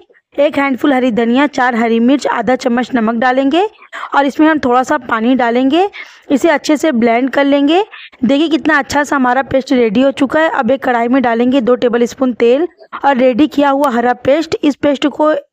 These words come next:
हमें सिर्फ यूज़ करना है, इसके अलावा हमें भुजिया में कुछ भी नहीं डालना है। जार में एक कप पानी डालकर इसे भी डाल देंगे और कटे हुए आलू को भी मिक्स करके ढक देंगे। मीडियम फ्लेम पे इसे दस मिनट तक पकाएंगे।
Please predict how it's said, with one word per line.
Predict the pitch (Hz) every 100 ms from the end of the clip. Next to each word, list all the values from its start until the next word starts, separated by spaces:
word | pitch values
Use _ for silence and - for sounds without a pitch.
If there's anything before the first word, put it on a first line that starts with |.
| -
हमें | 226 247 285 269
सिर्फ | - 269 269
यूज़ | 240 254
करना | - 277 277
है, | 302 381 - - - 311
इसके | 294 339
अलावा | 311 285
हमें | 294 294
भुजिया | 254 220
में | 262 285
कुछ | 285 220
भी | 269
नहीं | 240 240
डालना | 262 262 269
है। | 277 339 415 - _ -
जार | 240 277 311
में | 311
एक | 294
कप | 311 294
पानी | 254 247
डालकर | 277 277 277
इसे | 285 240 269
भी | 269
डाल | 226 220 240
देंगे | 277 285 330
और | 277
कटे | - 240 262
हुए | 269 294
आलू | 262 220 233
को | 269
भी | 240 262
मिक्स | 208 233 -
करके | - 262 - 311 381 - - - _ _ _
ढक | 214 240
देंगे। | 247 294 294 339
मीडियम | 349 262 226 269
फ्लेम | 277 262
पे | 262
इसे | 277 285
दस | 226 254
मिनट | 262 240
तक | 277 269
पकाएंगे। | 247 240 226 254 302